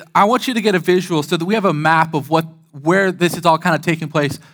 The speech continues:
So A is where Jonah leaves, B is where he's supposed to go, and C, way on the other side of the Mediterranean, that's where we think Tarshish might have been. If not, it would have been Carthage, just a little bit further south in North Africa.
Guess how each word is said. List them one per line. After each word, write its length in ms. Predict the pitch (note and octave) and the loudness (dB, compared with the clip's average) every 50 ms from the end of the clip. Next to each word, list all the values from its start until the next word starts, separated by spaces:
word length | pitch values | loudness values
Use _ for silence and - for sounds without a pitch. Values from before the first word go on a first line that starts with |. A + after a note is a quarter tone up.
| _ _ | _ _
So 280 | - - F#3 E3+ D#3 - - | -2 0 2 2 0 0 -2
A 360 | G3+ A3+ B3 C4 C4 C4 C4 A3+ | 0 0 2 0 0 -2 -4 -2
is 200 | - G#3+ F#3 E3+ | -4 -4 -2 0
where 160 | G#3 G#3 F#3+ | 0 0 0
Jonah 440 | D3+ D3 F3 F#3+ G3 F#3 E3 D3+ C#3+ | 0 0 0 2 2 2 2 2 2
leaves, 600 | D3 D#3+ F3 G#3+ A3 A3 A3 G#3+ G#3+ F#3 F3+ - _ _ _ _ C#3+ C#3 C3 _ | 0 -2 -2 -2 -2 -2 -4 -4 -6 -8 -12 -18 _ _ _ _ -20 -20 -4 _
B 400 | F#3+ G#3 A#3 B3 B3+ C4 B3+ A#3+ | 0 2 2 2 0 0 0 0
is 160 | F#3+ F#3+ E3 | 0 -2 0
where 180 | F3+ G3 G3 | 2 0 0
he's 240 | D#3+ - F#3 E3 C#3+ | 0 0 -4 -6 -6
supposed 520 | - - - _ G#3 G#3+ A3 A3 - - - | -10 -12 -2 _ 0 0 0 -2 -6 -6 -8
to 80 | E3 | -6
go, 420 | D3+ D#3 D3+ D3 D3+ D3 C#3+ D3 C#3+ - - _ _ - | -2 0 2 2 2 2 0 -4 -6 -10 -20 _ _ -2
and 240 | E3 E3+ E3+ D#3+ E3 | 0 2 2 0 -2
C, 600 | - - - - A3+ A#3+ A3 G3 D#3 C#3 C3 A2+ | -6 -8 -6 -4 -2 -2 0 0 0 -2 -2 -4
way 480 | - - D3 D3+ F3+ G3+ A3 A#3 B3 B3 | -8 -12 -4 0 2 2 2 2 0 0
on 160 | A#3 A#3 A#3 | -2 -2 -2
the 140 | A3+ A3+ A3+ | -2 -2 -2
other 160 | A3 G#3+ G3+ | 0 -2 -4
side 240 | G#3 - G3 G3 G3 | 0 2 2 2 2
of 80 | E3+ | 0
the 40 | F#3 | 0
Mediterranean, 800 | F3+ F3 F3+ E3+ E3 - - F#3 E3+ E3+ D#3+ D#3+ D3 C3+ C3+ - - - _ | 0 0 0 0 -4 -4 -4 -2 -2 -2 -4 -4 -4 -4 -4 -8 -16 -20 _
that's 400 | - D3 F3 F#3 G#3 G#3 - - - _ _ _ | -4 0 0 0 0 -2 -4 -14 -18 _ _ _
where 260 | _ E3 D#3+ F3+ F#3 | _ -4 0 0 2
we 120 | F#3 F3 E3 | 2 2 0
think 280 | D#3+ F#3 F#3 E3+ D#3 | 0 -2 -2 -2 -4
Tarshish 420 | - - F3+ E3 E3 - D#3+ D3+ D#3+ | -4 -2 -2 -2 0 -4 -8 -8 -2
might 280 | D#3+ D#3 D#3 E3 E3 | 2 4 4 4 4
have 120 | D#3+ D#3+ D#3+ | 0 -2 0
been. 380 | F3+ F3 E3+ E3 D#3+ D#3+ D#3+ - - - - _ _ _ | 0 0 2 2 0 -2 -4 -8 -16 -20 -20 _ _ _
If 220 | F#3+ F#3 F#3 F#3 | -2 -2 0 -2
not, 340 | G3 G3+ G#3 G#3 G#3 G#3+ G#3 | 0 2 4 6 4 4 2
it 80 | F#3+ G3+ | 2 0
would 160 | F#3+ G3 F#3 | 2 2 2
have 120 | F3+ D#3 | 2 2
been 420 | F#3 F#3 F#3 F3+ E3+ D#3 D3 - - | 2 2 2 2 0 -2 -4 -8 -8
Carthage, 580 | - - F#3 F#3 F#3 E3+ F3+ F3+ F3 D#3+ - | 0 2 2 4 2 2 0 -2 -2 -2 -2
just 220 | - F3+ E3+ F3+ F#3+ | -4 -4 -2 -2 -2
a 40 | |
little 220 | F3 F3+ F3+ F3+ E3+ | 0 2 0 0 0
bit 220 | D#3 E3 D3+ D3+ | 0 -2 -4 -4
further 360 | - - F#3 F3 E3+ D3+ D#3 | -4 -2 -2 -2 0 -2 -4
south 460 | D3 - - E3+ D#3 D3+ D#3 D#3 D#3 D#3 | -4 -4 0 2 4 4 4 4 2 0
in 140 | D3 C#3+ | -2 0
North 240 | D3 D3 D3 C#3+ - | 2 2 2 2 2
Africa. 560 | D#3 C#3 C#3 C#3 C#3+ - - E3 D3 C#3 C3 | 2 2 2 0 -2 -6 -2 0 0 0 0